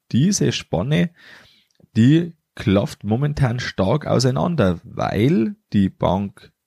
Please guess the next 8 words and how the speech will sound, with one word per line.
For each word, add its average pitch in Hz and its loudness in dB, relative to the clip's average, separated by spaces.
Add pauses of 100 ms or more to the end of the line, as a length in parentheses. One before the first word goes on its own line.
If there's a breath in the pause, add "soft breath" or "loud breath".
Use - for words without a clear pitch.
(180)
deutlich 98 0
mehr 104 -2 (500)
verlangt 98 -2
für 104 2
den 92 -4
Kredit, - 0 (220)
als - 0
sie 185 0